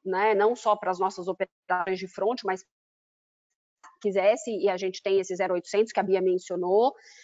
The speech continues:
é, isso também traz uma estabilidade, né, é, porque, de novo, somos um, um ser integral,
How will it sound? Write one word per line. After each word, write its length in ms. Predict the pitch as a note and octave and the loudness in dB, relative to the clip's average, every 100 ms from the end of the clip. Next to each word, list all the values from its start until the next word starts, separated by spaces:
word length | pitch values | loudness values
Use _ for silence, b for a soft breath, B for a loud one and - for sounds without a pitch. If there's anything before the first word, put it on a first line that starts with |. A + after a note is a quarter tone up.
| B - | B 0
é, 220 | F#3+ F3+ - | 2 2 2
isso 280 | C4+ - C4 | 0 0 -2
também 520 | A#3+ G#3 G#3+ C#4 C4+ | 0 2 2 2 2
traz 440 | G#3+ G#3+ A#3 G3+ | 2 2 2 2
uma 220 | G3 F#3+ | 0 0
estabilidade, 1500 | G3+ G3+ - - G#3 F3+ G3 G3 F3+ F3+ F3+ F3+ F#3 G3 G#3 - | 0 -2 -14 -2 0 2 4 4 4 4 4 0 -2 -2 -2 -4
né, 320 | F#3+ G3 G#3+ - | -2 2 0 0
é, 380 | F#3 F3+ E3+ - | -2 0 -4 -4
porque, 240 | A#3 - G3+ | -8 -2 -2
de 120 | A#3+ | 0
novo, 320 | A3 F3+ G3 | 0 0 -4
somos 460 | - A3+ A3+ A#3 A3+ | -2 0 2 0 0
um, 160 | A#3 A3+ - | -2 -4 -4
um 100 | A3+ | -2
ser 380 | A3+ - A#3+ C4+ - _ _ A#3 | -2 2 4 2 -6 _ _ -2
integral, 680 | A#3 A#3 B3 A3 D#3 D#3+ | 0 0 2 2 2 -2